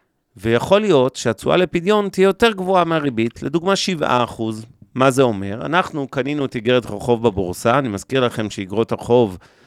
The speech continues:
נסחרות בבורסה והמחירים שלהם משתנים כל יום, ויכול להיות לדוגמה שאנחנו קנינו את איגרת החוב של שטראוס, בואו ניקח דוגמה פשוטה, עברו תשע שנים מעשר שנים, נותרה לה שנה אחת,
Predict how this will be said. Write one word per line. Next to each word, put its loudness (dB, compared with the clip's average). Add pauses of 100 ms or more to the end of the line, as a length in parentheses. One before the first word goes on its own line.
(140)
נסחרות 0
בבורסה 0
והמחירים -2
שלהם 0
משתנים -2
כל 0
יום, -4 (500)
ויכול 0
להיות 2
לדוגמה -2
שאנחנו -2
קנינו -2 (120)
את -6
איגרת 0
החוב -2
של -4
שטראוס, -2
בואו -2
ניקח -2
דוגמה -2
פשוטה, -2 (240)
עברו -4
תשע 0
שנים -2
מעשר -2
שנים, -4
נותרה -4
לה 0
שנה -2
אחת, -6